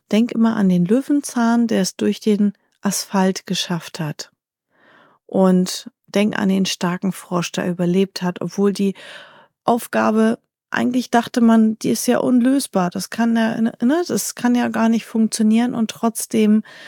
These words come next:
hat sich auf einmal die Situation komplett verändert. Also, ähm, du hast auf jeden Fall die Kraft und den Willen, deine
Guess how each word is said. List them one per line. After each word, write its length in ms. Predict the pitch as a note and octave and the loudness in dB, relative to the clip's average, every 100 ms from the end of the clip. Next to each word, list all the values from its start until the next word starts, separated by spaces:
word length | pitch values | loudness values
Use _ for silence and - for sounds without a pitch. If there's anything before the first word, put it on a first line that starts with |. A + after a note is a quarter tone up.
| - | -12
hat 220 | - A3 | -4 -2
sich 200 | - G#3 | -2 -4
auf 160 | F#3+ - | -4 -2
einmal 280 | - G3 G3 | 0 2 2
die 100 | F#3 | -2
Situation 760 | G3+ F#3+ G3 - G3+ F#3+ G3 F#3 | -6 -4 -4 -4 -2 0 0 -2
komplett 480 | - F3 - G3 | -6 -8 -6 -6
verändert. 680 | - - - E3+ D#3 - - _ _ - - - _ _ _ _ | -6 -8 -2 -2 -2 -6 -16 _ _ -20 -20 -20 _ _ _ _
Also, 540 | - F#3+ F#3 F3 E3+ F#3 - | 0 0 2 -2 -2 -8 -4
ähm, 460 | F#3 F#3 F3+ F3 - _ | 0 2 4 2 -2 _
du 180 | - B3 | -2 2
hast 280 | A#3+ A#3+ - | 2 0 -4
auf 140 | A3 | -8
jeden 340 | - G#3+ G#3 G3+ | -4 0 2 0
Fall 320 | - G3 F#3 | -2 -2 -2
die 100 | F3+ | -4
Kraft 420 | - - A3 - | -8 -4 -4 -4
und 160 | - F#3+ | -4 -2
den 220 | F#3+ F3 | 0 0
Willen, 380 | F#3+ G#3 A#3+ C#4 - - - _ | 0 2 2 -2 -8 -20 -20 _
deine 380 | - G3 G#3+ | -2 0 2